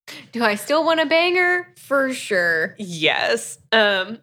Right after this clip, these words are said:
Speaker 2: so he's, like, thinking about her, thinking about how, like, she took off and he, like, didn't, like,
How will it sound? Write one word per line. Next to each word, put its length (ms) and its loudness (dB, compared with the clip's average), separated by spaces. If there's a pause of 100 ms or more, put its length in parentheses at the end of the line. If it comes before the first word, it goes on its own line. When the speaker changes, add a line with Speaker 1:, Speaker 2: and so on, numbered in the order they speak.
(120)
Speaker 2:
so 380 0
he's, 260 -4
like, 200 0
thinking 320 0
about 300 2
her, 320 0
thinking 340 -6
about 220 0
how, 240 0
like, 200 -4
she 180 -6
took 240 -4
off 320 0
and 80 -8
he, 60 -4
like, 160 -4
didn't, 380 -8
like, 260 -4